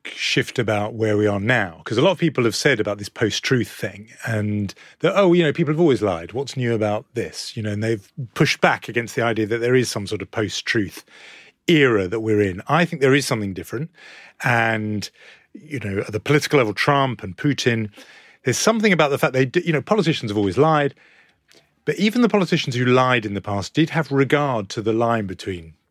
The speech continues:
truth and lies. So I, my, the example I always think of is Bill Clinton and during the Monica Lewinsky affair,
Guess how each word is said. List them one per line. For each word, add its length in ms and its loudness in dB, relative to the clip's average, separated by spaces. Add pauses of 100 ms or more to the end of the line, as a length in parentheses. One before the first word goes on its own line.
truth 460 -6 (140)
and 240 -6
lies. 360 -12
So 240 2
I, 240 -2
my, 220 2
the 260 -2
example 340 2
I 40 6
always 180 4
think 200 -6
of 100 0
is 220 2 (640)
Bill 180 4
Clinton 500 -2
and 220 -4
during 200 2
the 60 -2
Monica 300 -4
Lewinsky 580 -6
affair, 480 -12